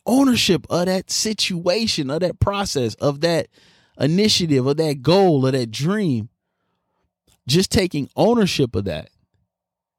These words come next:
you could have already been at the next level. But it's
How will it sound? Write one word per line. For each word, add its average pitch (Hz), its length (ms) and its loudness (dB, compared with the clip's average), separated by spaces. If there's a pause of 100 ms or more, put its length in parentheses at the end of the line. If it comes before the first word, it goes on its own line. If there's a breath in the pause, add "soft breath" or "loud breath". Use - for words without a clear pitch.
(360)
you 156 140 2
could 160 180 2
have - 100 -2
already 139 320 2
been 131 180 0
at 123 100 -2
the - 80 -2
next 104 260 -4
level. 135 340 -2 (560)
But 151 80 4
it's 160 160 -2